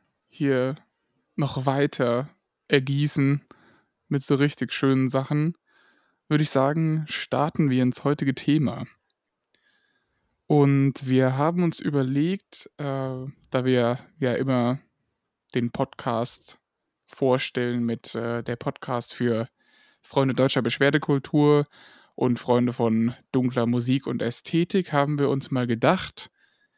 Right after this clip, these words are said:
wir unterhalten uns ja eigentlich sonst immer über die Musik. Warum, äh, unterhalten wir uns nicht eigentlich heute mal vielleicht generell über die, äh, dunkle Ästhetik?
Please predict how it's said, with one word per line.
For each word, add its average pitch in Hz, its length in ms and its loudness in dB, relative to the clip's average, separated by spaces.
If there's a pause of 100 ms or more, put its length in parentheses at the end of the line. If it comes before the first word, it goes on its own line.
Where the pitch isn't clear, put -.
(720)
wir 143 140 2
unterhalten 165 480 4
uns 180 180 4
ja 147 100 4
eigentlich 139 360 0
sonst 131 320 0
immer 127 440 4
über 123 200 2
die 117 80 2
Musik. 120 500 2
Warum, 180 460 4
äh, 143 140 0 (100)
unterhalten 151 480 0
wir 139 80 2
uns - 260 -4
nicht 135 280 -4
eigentlich 127 380 -2
heute 123 200 2
mal 110 220 2
vielleicht - 500 -2 (720)
generell 135 540 6
über 127 260 2
die, 117 280 2
äh, 127 300 -2 (100)
dunkle 180 340 2
Ästhetik? - 640 -2